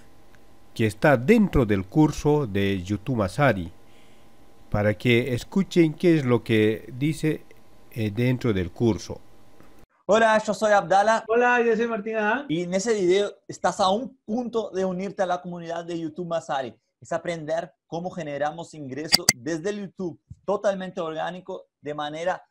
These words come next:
Speaker 2: totalmente gratis, sin invertir en nada de ads.
Speaker 3: Exactamente, estás a un paso de aprender el método sencillo, ¿sí? y comprobado, definitivo, para que empieces a generar ingresos y poner a YouTube a vender en piloto automático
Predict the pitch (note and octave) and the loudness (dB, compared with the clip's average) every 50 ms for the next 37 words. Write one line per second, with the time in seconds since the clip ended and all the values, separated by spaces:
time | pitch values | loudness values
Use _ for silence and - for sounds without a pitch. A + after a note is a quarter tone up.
0 | _ _ _ _ G3 G#3 G#3 G#3+ G3 F#3+ F3 F3 F#3 F#3 F3+ - G3+ - - _ | _ _ _ _ -4 -2 0 0 0 0 -2 -8 -10 -10 -10 -10 -12 -12 -12 _
1 | B2+ C3 A2 C3 D#3+ E3 D#3 - - - - D#3+ E3+ F3+ E3+ E3 D#3 - - E3+ | -20 -16 -10 -4 -2 0 0 -2 -4 -12 -18 -16 -14 -10 -6 -6 -6 -6 -6 -8
2 | F3+ F3+ - _ - F3 F3 D#3+ D#3 D#3+ D#3+ E3 D3+ B2+ A#2 A#2 - B2 B2+ B2+ | -10 -10 -10 _ -16 -14 -12 -8 -6 -4 -2 0 0 0 0 0 0 0 0 -2
3 | - - - - G3+ - - A#3+ - - A#3 A#3 G#3+ F#3+ E3+ C#3+ - A3+ A#3+ B3 | -4 -4 -10 -18 -14 -12 -12 -12 -10 -8 -8 -8 -8 -8 -12 -8 -6 -4 -4 -4
4 | A#3+ - G#3+ A3+ A3+ A3 G3+ - A#3+ A#3 A3+ A3 - - _ _ _ _ _ _ | -6 -8 -10 -10 -10 -10 -10 -8 -4 -4 -4 -4 -6 -12 _ _ _ _ _ _
5 | D3 F3 F3+ F3+ F3+ F3 F3 F3+ G3+ G#3 G#3+ A3 G#3 G#3+ G#3 G#3 A3 A3+ A3+ A3+ | -12 -10 -10 -8 -8 -8 -4 -4 -2 -2 0 -2 -2 -4 -4 -6 -6 -8 -6 -4
6 | A3+ A3+ A3+ A3+ A3+ A3+ A#3 A#3 - _ _ _ _ _ _ _ _ _ _ - | -2 0 0 0 -2 -4 -6 -8 -14 _ _ _ _ _ _ _ _ _ _ -10
7 | - F#3+ F3 E3+ E3 - - B3 B3+ C4+ A#3 G#3+ G3 F3+ F#3+ G#3 - _ _ _ | -8 -6 -6 -6 -8 -8 -6 -6 -4 -4 -2 -2 -2 -2 -4 -10 -14 _ _ _
8 | _ _ _ - G3 A3+ B3 B3+ - _ _ _ A#3 B3 B3 - A#3+ B3 G#3+ - | _ _ _ -8 -8 -8 -8 -10 -14 _ _ _ -8 -8 -6 -4 -4 -6 -4 -4
9 | G#3 G3+ G3+ A3 A3+ G3 E3 D#3+ E3 A#3 A#3 A#3+ B3 A3+ G3+ - A#3+ A#3+ A3 F3+ | -4 -2 -2 -2 -2 -2 -4 -2 -2 -2 -2 -2 -6 -8 -8 -6 -2 0 0 0
10 | D3+ D3 E3 E3 D#3+ D3+ D#3+ D#3+ F#3 G3 G3 G#3 G#3 G3 F#3+ F3 E3 E3 F3 F#3+ | 0 -4 -6 -8 -8 -8 -10 -8 -6 -6 -6 -6 -6 -6 -8 -8 -8 -8 -8 -6
11 | F#3+ F#3 F3+ F#3+ G3+ G3+ F#3 G3 G#3 G3+ - _ _ _ F3 - - E3+ F3+ F#3 | -6 -4 -2 -2 -2 -2 -2 -4 -6 -8 -10 _ _ _ -16 -10 -8 -6 -4 -4
12 | G3 G3 G3 F#3+ F#3+ F#3 - A3 A#3 A3+ G3+ F#3+ F3 E3 E3 F#3 G3+ G#3 G#3+ G3+ | -2 -2 -2 -2 -2 -4 -4 -2 -2 -2 -2 -2 -6 -6 -4 -4 -2 -2 -2 -4
13 | G3 - F3 E3+ F#3 F#3+ G3+ G3+ G3+ F#3+ F3 F3+ F#3 F3+ G3 - G3+ G#3 G3+ | -4 -6 -6 -6 -4 -2 -2 -4 -4 -6 -8 -10 -8 -8 -6 -4 -4 -4 -4